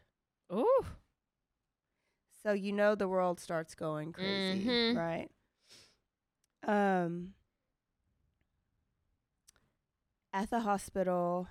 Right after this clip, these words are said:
Speaker 2: and then afterwards, Charlie starts talking.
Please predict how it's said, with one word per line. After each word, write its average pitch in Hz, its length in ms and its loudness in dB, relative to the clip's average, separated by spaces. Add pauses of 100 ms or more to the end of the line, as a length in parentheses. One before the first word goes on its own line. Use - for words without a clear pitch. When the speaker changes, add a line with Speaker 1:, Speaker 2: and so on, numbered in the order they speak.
Speaker 2:
and 175 220 -4
then 170 240 -2
afterwards, 180 840 -2
Charlie 196 680 0
starts - 640 -4
talking. - 640 -12